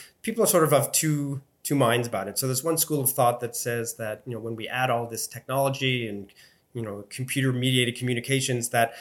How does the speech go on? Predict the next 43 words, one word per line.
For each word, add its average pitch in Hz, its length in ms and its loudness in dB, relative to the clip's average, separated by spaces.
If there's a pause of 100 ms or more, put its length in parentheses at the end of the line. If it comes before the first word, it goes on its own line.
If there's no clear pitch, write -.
(120)
it 131 120 -8
just - 280 -2
provides 151 420 4
another 139 420 6
medium 139 460 4
where 104 120 -2
people 170 340 -6
who 143 120 0
are 107 160 2
socially 156 420 -2
skilled 127 400 0
and 110 140 -2
sociable 120 720 0
are 117 100 -8
gonna 104 180 -8
do 104 160 -10
well, 151 320 4
and 107 160 -4
people 120 260 -10
who 110 40 -12
are 101 100 -8
socially 98 440 -12
anxious 101 340 -10
are 87 140 -10 (200)
gonna 92 140 -10
struggle. 90 340 -10
It's 113 100 -4
just, 131 140 -2
like, 123 120 -4
another 131 340 2
place. 120 260 -4
That's 151 160 2
called 160 140 0
the 131 80 0
rich 135 300 -2
get - 260 0
richer 113 480 -8
hypothesis. - 760 -12 (420)
Uh, 104 760 -4
and 131 180 4
then 175 140 6
there's 170 180 6
another 226 560 4